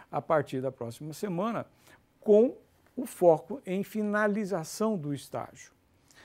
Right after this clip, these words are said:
Muito bem, então nós vamos para a execução a partir de um planejamento, digamos assim,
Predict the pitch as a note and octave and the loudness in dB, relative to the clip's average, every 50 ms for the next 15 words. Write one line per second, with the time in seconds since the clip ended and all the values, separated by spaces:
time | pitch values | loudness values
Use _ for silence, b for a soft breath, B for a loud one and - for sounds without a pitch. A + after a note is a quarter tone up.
0 | b b b b A3+ C4+ - C#4 A3 E3 C3 A2 A#2 - _ _ _ _ _ _ | b b b b -10 -8 -6 0 2 2 2 2 0 -8 _ _ _ _ _ _
1 | _ _ _ _ _ _ _ - G#3+ A3 C4 - - _ _ _ _ _ _ _ | _ _ _ _ _ _ _ 6 8 8 6 4 -2 _ _ _ _ _ _ _
2 | _ _ - A3 A#3 A3 F3 F3+ F3 F3 F#3+ G3 - - - G#3+ G3+ G3+ G#3 G#3+ | _ _ 0 2 2 4 6 4 4 4 4 0 -6 2 6 8 8 10 8 8
3 | G#3+ A3 A3+ - C#4+ B3+ B3 A#3+ G3 G#3 B3 - - - - A3+ G#3+ G#3 G#3 E3+ | 6 4 2 0 2 0 0 2 0 -2 -4 -6 -8 -2 4 6 6 6 6 4
4 | - - D3+ C#3+ - - E3+ E3 D#3 C#3+ F#3+ G3+ G3+ - G#3+ G#3+ G#3+ G#3+ A3 A3 | 4 4 4 4 2 0 -4 -4 -4 -2 -4 -4 -2 0 2 2 4 4 2 0
5 | G3+ B3 A#3+ A#3 G#3 G3 G#3 A#3+ - - D4 - b b b b b b b _ | 0 0 0 0 0 0 0 -2 -4 -8 -14 -16 b b b b b b b _
6 | _ _ _ - G#3 E3+ F#3+ G3 G#3+ A3 G#3 G#3+ F#3+ - - G3+ G#3 G3 F#3 | _ _ _ -12 -8 2 6 6 6 6 6 2 2 2 0 -2 -4 -4 -6